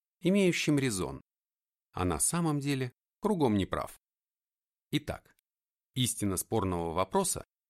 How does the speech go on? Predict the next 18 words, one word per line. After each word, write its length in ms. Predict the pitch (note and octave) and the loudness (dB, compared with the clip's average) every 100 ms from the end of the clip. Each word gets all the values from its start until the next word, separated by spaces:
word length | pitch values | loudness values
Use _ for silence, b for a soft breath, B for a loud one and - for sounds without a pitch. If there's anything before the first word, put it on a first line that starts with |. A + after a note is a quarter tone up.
| _ | _
взятая 480 | - G#2+ A#2 A2 F#2+ | -8 -2 -2 0 -4
объективно, 720 | - G2 A#2 - - C2 B1+ - _ _ _ _ | -4 -6 -6 -8 -8 -8 -10 -14 _ _ _ _
и 120 | G#2+ | -6
сила 340 | G2 B2+ B2+ G#2 | -2 0 0 0
правоты 640 | - F#2+ F2 - B2+ A2+ _ _ | 0 0 0 -2 -4 -4 _ _
или 200 | - G2+ | -4 -2
резона 460 | G2 F#2+ E2+ A#2+ A#2 | 0 0 0 0 0
в 80 | D#2+ | -2
глазах 400 | G2 F#2+ F#2 - | -2 -2 -2 -6
спорящих 600 | - G3 D#3 - - - _ _ | -4 -2 -2 -4 -8 -12 _ _
и 80 | C#3 | -2
слушателей, 680 | - G#2 - - - B2 - _ _ _ _ | 0 -2 -6 -10 -14 -16 -20 _ _ _ _
вещи 380 | G2+ B2 E3+ A#3 | 0 2 2 0
совершенно 640 | - B2 G#2+ - E2+ E2 | -2 -2 -2 -2 -4 -2
различные. 640 | F#2 B2+ F3 - - - - _ _ _ _ _ _ _ - | -2 -4 -4 -6 -6 -10 -14 _ _ _ _ _ _ _ -2
Эристическая 800 | G#2+ G2 - B2 A2+ - F#2 | 0 0 -4 -4 -4 -2 -2
же 140 | E2+ E2+ | -2 -4
диалектика 760 | D#2 D#2 G2+ D#3+ - - C#3+ | -4 -2 -2 -4 -6 -2 -4